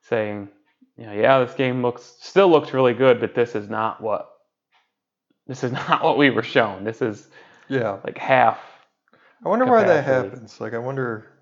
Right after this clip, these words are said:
Speaker 2: like, 'cause they've had tons of time to get this.
Speaker 1: I still question. Well, what, what did you make of it? What, what, did you watch the demo?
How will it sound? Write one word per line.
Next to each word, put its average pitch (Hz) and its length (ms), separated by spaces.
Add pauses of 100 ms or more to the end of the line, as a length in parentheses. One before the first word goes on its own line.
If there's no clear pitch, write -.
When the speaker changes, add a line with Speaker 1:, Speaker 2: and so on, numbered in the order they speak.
(240)
Speaker 2:
like, 139 260
'cause 131 160
they've 170 160
had 135 460
tons 120 480
of 95 120
time 101 420
to 98 60
get 98 260
this. 98 280 (1300)
Speaker 1:
I 233 220
still 185 280
question. 123 540
Well, 175 160
what, 143 340
what 202 160
did 190 160
you 170 80
make 110 300
of 90 80
it? 85 120
What, 156 200
what, 165 180
did 143 140
you 185 80
watch 180 220
the 165 60
demo? 147 400